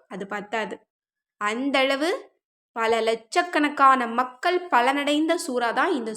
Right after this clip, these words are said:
சூறா. அதோட சேர்த்து இன்றைக்கு நான் ஒரு அல்லாஹ்வினுடைய திருநாமத்தையும் நான் சொல்லித் தர்றேன். கண்களை மூடி இந்த சூறாவையும் திக்ரையும் நீங்க ஏழு முறை சொல்லிட்டு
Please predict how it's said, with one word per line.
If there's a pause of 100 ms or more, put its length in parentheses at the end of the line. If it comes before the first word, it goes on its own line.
சூறா. (640)
அதோட
சேர்த்து
இன்றைக்கு
நான்
ஒரு (280)
அல்லாஹ்வினுடைய
திருநாமத்தையும்
நான்
சொல்லித்
தர்றேன். (360)
கண்களை
மூடி
இந்த (100)
சூறாவையும்
திக்ரையும்
நீங்க (300)
ஏழு
முறை
சொல்லிட்டு